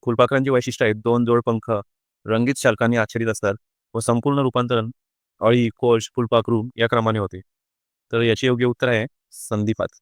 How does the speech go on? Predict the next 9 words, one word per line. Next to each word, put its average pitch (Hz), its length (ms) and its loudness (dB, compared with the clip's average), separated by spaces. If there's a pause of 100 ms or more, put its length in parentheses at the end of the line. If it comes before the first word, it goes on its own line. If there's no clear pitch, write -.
(3500)
माहितीचा 127 480 0
अधिकार 131 340 2
दोन 120 260 -2
हजार 117 240 2
पाचच्या 117 380 0
कोणत्या 113 300 0
कलमात 123 300 2 (160)
विशिष्ट 107 320 -6
प्रकरणात 117 460 2